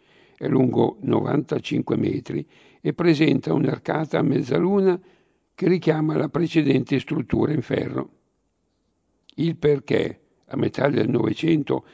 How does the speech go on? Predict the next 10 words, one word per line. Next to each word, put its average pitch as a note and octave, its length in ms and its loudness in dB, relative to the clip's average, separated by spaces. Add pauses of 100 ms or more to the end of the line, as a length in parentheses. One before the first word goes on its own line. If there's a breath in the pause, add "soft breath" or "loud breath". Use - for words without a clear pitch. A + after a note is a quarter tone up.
(280 soft breath)
si D#3 220 0
decise C#3 560 0
di B2+ 160 2
realizzare C3 520 0
un A#2+ 80 0
nuovo A#2+ 220 0
ponte - 560 -4
è - 140 -6
presto C#3 360 -6
detto. - 440 -6